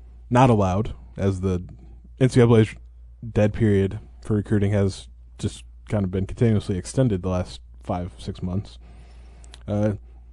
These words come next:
doesn't mean that student athletes, potential prospects, can't just go to a campus and check things out for themselves, which, you know, Bryce Hopkins reportedly did when he went to Kentucky. So,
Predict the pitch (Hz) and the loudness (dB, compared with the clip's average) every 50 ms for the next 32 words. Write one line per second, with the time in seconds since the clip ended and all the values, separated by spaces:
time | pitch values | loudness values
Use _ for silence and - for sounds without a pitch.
0 | - - - 170 190 208 202 196 202 202 196 196 196 190 175 151 151 151 151 147 | -8 2 4 6 6 6 4 4 4 4 4 4 4 4 4 6 6 6 6 4
1 | - - - - 160 160 156 156 156 156 - 151 147 143 143 - - - - - | 2 -2 -2 0 2 2 4 2 2 0 0 0 -2 -2 -2 -4 -10 -16 -18 -18
2 | - - - - - - - - - - - - - - - - - - - - | -18 -18 -18 -20 -20 -20 -20 -20 -20 -20 -20 -20 -20 -20 -20 -20 -20 -20 -20 -20
3 | - - - - - 143 135 139 117 110 139 143 139 - 123 120 120 - - - | -20 -12 -6 -2 0 0 2 2 4 6 6 6 6 4 2 0 0 0 -4 -4
4 | - 151 147 139 - - 143 127 131 131 131 - 135 131 131 135 127 123 - 139 | -2 -2 -2 -2 -4 -8 -6 -4 -4 -4 -2 0 2 2 4 4 2 2 2 0
5 | 147 147 - 131 - 127 123 - 131 123 - 147 117 110 120 117 110 - 120 117 | 0 0 0 -2 -4 -4 -4 -4 -4 -4 -2 -4 -2 -2 -2 -2 -4 -4 -4 -4
6 | 110 - 147 151 113 90 - - - - - - - - - - - - - 101 | -4 -2 -4 -4 -4 -6 -8 -14 -20 -20 -20 -20 -20 -20 -20 -20 -16 -8 -6 -6
7 | 98 - - - - - - - - 104 95 95 95 98 - - - - - - | -6 -6 -10 -16 -18 -20 -20 -14 -8 -6 -6 -6 -6 -8 -10 -16 -20 -20 -20 -20
8 | - - - - - - - - - 120 110 104 - - 117 110 - - - - | -20 -20 -20 -20 -20 -20 -20 -4 0 2 2 2 2 2 2 2 2 -2 -10 -18
9 | - - - 107 101 104 101 95 - 110 110 110 107 113 113 120 135 175 156 - | -14 -6 -2 0 0 0 0 -2 0 2 2 2 2 2 2 4 4 4 4 4
10 | 160 - - - - - 95 95 98 101 101 107 107 107 - - - 113 104 104 | 2 -2 -10 -16 -12 -8 -6 -6 -4 -2 -2 -2 -2 -2 -4 -6 -4 -2 0 2
11 | 104 104 101 101 - 113 110 - 110 98 - - 107 - - - - - - - | 2 0 0 -2 -2 -2 -2 0 0 -2 -4 -8 -14 -16 -18 -20 -20 -20 -20 -20
12 | - - - - - - - - - - - - - - - - - - - - | -20 -20 -20 -20 -20 -20 -20 -20 -20 -20 -20 -20 -20 -20 -20 -20 -20 -20 -10 -4
13 | - 101 92 90 87 85 92 | -2 0 0 0 -2 -4 -8